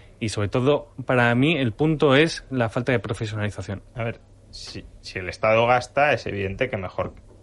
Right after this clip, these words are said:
Speaker 2: que gaste bien a que más, a que gaste mal, es decir, a que despilfarre, eh, más de lo que ya lo suele hacer.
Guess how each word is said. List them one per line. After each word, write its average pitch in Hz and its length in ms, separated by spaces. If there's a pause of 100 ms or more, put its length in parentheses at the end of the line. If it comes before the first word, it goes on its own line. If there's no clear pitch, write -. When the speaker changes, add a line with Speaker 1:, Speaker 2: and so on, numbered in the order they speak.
Speaker 2:
que - 140
gaste 82 260
bien 110 300 (180)
a - 220
que - 100
más, 98 240 (160)
a 92 220
que - 120
gaste 92 300
mal, 107 240
es 90 60
decir, 92 240
a 87 100
que 92 120
despilfarre, 104 760 (420)
eh, 98 280
más 92 500
de 98 120
lo 95 140
que - 120
ya 95 100
lo 95 80
suele 90 240
hacer. 127 380